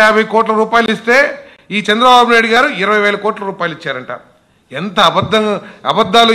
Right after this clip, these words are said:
ఈ ఎల్లో పత్రికల్లో వస్తున్నాయో కూడా ఒకసారి ఆలోచించాలి ప్రజలందరూ కూడా మనవి చేస్తా ఉన్నా నేను. కేవలం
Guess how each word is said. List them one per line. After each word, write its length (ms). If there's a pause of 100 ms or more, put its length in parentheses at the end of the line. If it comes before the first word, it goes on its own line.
(160)
ఈ 40 (480)
ఎల్లో 180 (100)
పత్రికల్లో 500
వస్తున్నాయో 340
కూడా 140
ఒకసారి 260 (140)
ఆలోచించాలి 580
ప్రజలందరూ 360
కూడా 120 (460)
మనవి 220
చేస్తా 260
ఉన్నా 180
నేను. 120 (600)
కేవలం 420